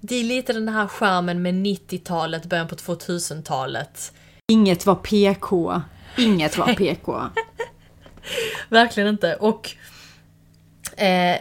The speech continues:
Speaker 1: de olika, till exempel, jag gillar att dra detta, för detta har jag inte tänkt på tidigare. Tre olika sätt man kan skapa sin egna familj. Som till exempel Rachel blir ju plötsligt gravid. Phoebe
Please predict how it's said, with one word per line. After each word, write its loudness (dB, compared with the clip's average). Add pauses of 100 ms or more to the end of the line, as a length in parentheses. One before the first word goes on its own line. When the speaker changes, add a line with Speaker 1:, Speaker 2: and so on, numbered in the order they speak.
Speaker 1:
de 2
olika, 0 (400)
till -2
exempel, -2
jag 4
gillar 0
att -4
dra -2
detta, -4
för -10
detta -4
har -2
jag -4
inte -10
tänkt -6
på -14
tidigare. -8 (380)
Tre -2
olika -4
sätt -4 (400)
man -2
kan -4
skapa -2
sin -6
egna -6
familj. -6
Som -8
till -6
exempel -6
Rachel -4
blir -4
ju -6 (320)
plötsligt -6
gravid. -8 (960)
Phoebe -2